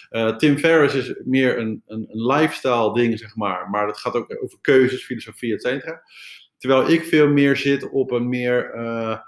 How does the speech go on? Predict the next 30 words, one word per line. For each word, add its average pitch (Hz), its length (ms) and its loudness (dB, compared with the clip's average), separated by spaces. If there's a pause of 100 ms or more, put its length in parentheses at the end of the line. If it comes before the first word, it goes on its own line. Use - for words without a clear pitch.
(180)
ja, 107 440 0
heel 131 340 2
wetenschappelijke 135 840 0
hoek. 131 380 2
En 131 120 -4
dat 127 140 -2
is - 80 -14
gewoon 131 240 -2
de 113 80 -4
vragen 151 560 0
eigenlijk 120 360 -6
beantwoorden 110 560 -4
van, 107 280 -4 (320)
eh, 110 300 0
hoe 175 160 4
wordt 160 180 4
een 123 120 -2
mens 143 240 2
eigenlijk 120 340 -6
slimmer? 98 420 -2 (400)
Wat 139 240 -2
is 147 100 -4
nou 127 140 -4
eigenlijk 127 320 -4
het - 180 -14
proces 160 640 -4
waar 123 220 0
je 127 80 0
gaat 139 380 0
van, 123 320 -2